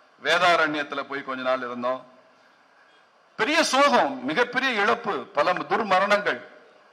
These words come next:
ஆனால் அதிலிருந்தெல்லாம் அந்த சமுதாயம் ரொம்ப விரைவாக மீண்டு வந்தது. பல இடங்கள்ல நாங்க போய் அரிசி கொடுத்தோம், உணவு கொடுத்தோம்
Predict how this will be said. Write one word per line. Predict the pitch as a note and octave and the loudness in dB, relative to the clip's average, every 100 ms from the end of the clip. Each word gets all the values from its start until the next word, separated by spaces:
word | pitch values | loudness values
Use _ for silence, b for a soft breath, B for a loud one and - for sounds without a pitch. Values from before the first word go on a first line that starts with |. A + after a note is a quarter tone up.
| - | -4
ஆனால் | D#3 A#3+ | 2 4
அதிலிருந்தெல்லாம் | E3+ F3+ F#3 F#3+ G3 A3 B3+ | 4 4 -2 0 0 2 2
அந்த | A3 F#3+ | 2 0
சமுதாயம் | E3+ F3+ A3 A#3 G3 | -2 0 2 2 2
ரொம்ப | F#3+ G3+ | 0 -2
விரைவாக | E3+ F3+ G3+ A3 G3+ | -2 0 2 2 2
மீண்டு | E3+ F#3+ G#3+ G3 | -2 -6 -4 -2
வந்தது. | D#3 D3+ C3 - - - _ b b b b b b _ | -2 -4 -8 -10 -20 -20 _ b b b b b b _
பல | G3+ A3 | 4 6
இடங்கள்ல | B3 C#4 C#4 B3+ | 6 6 4 6
நாங்க | A3+ A3 | 6 4
போய் | G3+ A#3+ C4 | 2 2 4
அரிசி | A3 A3+ A#3+ A#3+ | 4 4 -2 -4
கொடுத்தோம், | G#3+ - F3+ F3+ F3+ | -4 -2 0 0 0
உணவு | F3+ G#3 A3 | 0 0 -2
கொடுத்தோம் | F#3+ F3 E3+ E3+ F3 F3 | -4 -6 0 2 2 0